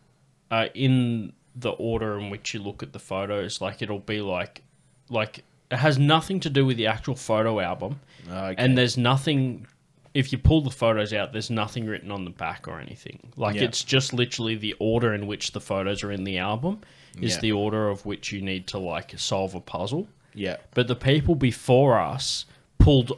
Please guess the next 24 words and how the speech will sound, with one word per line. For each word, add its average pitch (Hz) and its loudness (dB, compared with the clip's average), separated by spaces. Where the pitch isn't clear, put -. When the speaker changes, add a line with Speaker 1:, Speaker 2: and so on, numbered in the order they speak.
Speaker 1:
all 131 6
the 139 -2
photos 113 4
out 110 4
of 101 0
the 98 -2
album 98 0
Speaker 2:
<laughs> - -20
Speaker 1:
and 127 6
then 120 2
didn't 127 0
know 113 0
which 107 -4
order 107 -2
they 98 -2
were 107 -2
in, 104 -2
so 135 4
they 110 6
Speaker 2:
<laughs> 156 0
Speaker 1:
couldn't 127 2
solve 104 0
the 98 -8
puzzle. 117 -2